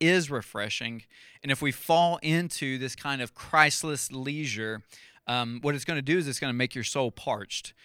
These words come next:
Uh, at first, it may feel like freedom and fun to kinda skip on prayer and neglect the word, but,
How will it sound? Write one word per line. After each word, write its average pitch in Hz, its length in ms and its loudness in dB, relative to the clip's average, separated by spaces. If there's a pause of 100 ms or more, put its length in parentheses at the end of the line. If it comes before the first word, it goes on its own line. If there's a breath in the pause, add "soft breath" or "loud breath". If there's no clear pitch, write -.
(260 loud breath)
Uh, 120 240 4
at 127 180 4
first, 190 560 2
it 139 160 2
may 139 240 2
feel 165 400 2
like 151 320 4
freedom 151 600 0
and 113 140 -2
fun 139 520 0
to - 80 -4
kinda 117 260 -4
skip - 380 0
on 135 140 0
prayer 131 380 0
and 117 100 -2
neglect 135 400 -2
the 135 80 -2
word, 131 380 0
but, 113 200 0